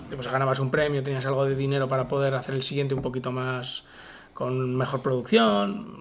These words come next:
He estado quince años haciendo cortos, cada vez cortos más ambiciosos. Y hay un punto en el que ves que, que el público, pues, responde bien, que tienes premios,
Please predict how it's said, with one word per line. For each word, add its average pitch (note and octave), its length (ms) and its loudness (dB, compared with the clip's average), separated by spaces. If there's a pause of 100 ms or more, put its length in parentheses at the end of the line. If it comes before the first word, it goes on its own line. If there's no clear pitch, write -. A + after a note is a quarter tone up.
He - 60 -6
estado B2+ 400 0
quince C#3 340 2
años C#3 1040 2
haciendo C#3 400 0
cortos, F3 440 2
cada B2 220 0
vez C3 300 0 (240)
cortos C3+ 320 0
más C3+ 140 -2
ambiciosos. D#3+ 640 2 (760)
Y C#3 80 4
hay D3+ 160 8
un D3 140 -4
punto F3+ 240 2
en E3 80 2
el C#3+ 100 0
que C3+ 120 -2
ves D3 140 2
que, D3+ 540 2
que C3 140 -4
el B2+ 100 -2
público, D#3 720 2
pues, C3+ 260 -4 (320)
responde C#3+ 480 2
bien, G#3+ 420 2
que D#3 120 -4
tienes C3+ 240 -4
premios, F#3 840 0